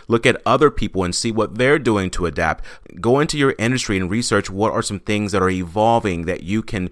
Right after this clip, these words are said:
jump into and begin to incorporate into your structure. If you are an employee, now it's time for you to start looking at your resume. Start changing some things on it. Start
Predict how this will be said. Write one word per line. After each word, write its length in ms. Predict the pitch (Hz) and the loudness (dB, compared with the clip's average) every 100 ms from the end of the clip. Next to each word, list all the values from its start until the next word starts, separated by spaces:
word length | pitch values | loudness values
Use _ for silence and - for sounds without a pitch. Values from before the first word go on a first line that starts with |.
| - - | -10 -6
jump 280 | 113 104 - - | 0 0 0 -2
into 400 | 117 135 123 107 | 0 0 0 -2
and 80 | 85 | -2
begin 240 | 85 95 | -2 -4
to 180 | - 90 | -2 -4
incorporate 520 | 90 - 117 107 98 | -4 -4 -2 0 0
into 260 | 87 - 87 | 0 -4 -6
your 360 | 82 87 123 | -4 2 2
structure. 520 | 147 - 82 - 73 - - - | 2 2 0 0 -8 -10 -16 -10
If 240 | - 131 143 | 0 0 2
you 160 | 131 | 6
are 80 | 131 | 6
an 80 | 123 | 6
employee, 580 | 107 - 123 123 127 95 | 2 2 4 4 2 0
now 280 | 85 104 123 | 2 2 2
it's 120 | - | 0
time 320 | - 117 120 | 4 6 4
for 80 | 113 | 0
you 160 | 107 | 0
to 60 | 110 | 0
start 240 | - 101 | 2 0
looking 280 | 110 104 101 | 0 -2 0
at 160 | 95 - | 0 0
your 120 | 92 | -2
resume. 800 | 82 90 107 147 131 87 64 - - - - | -2 -2 -2 -2 -2 -2 -6 -14 -18 -16 -6
Start 300 | - 117 117 | 4 4 4
changing 420 | - 123 127 123 | 0 0 0 -2
some 180 | 107 92 | -2 -2
things 320 | 95 87 85 | -2 -2 -2
on 140 | 80 | -2
it. 40 | 78 | 0
Start 220 | 104 | -2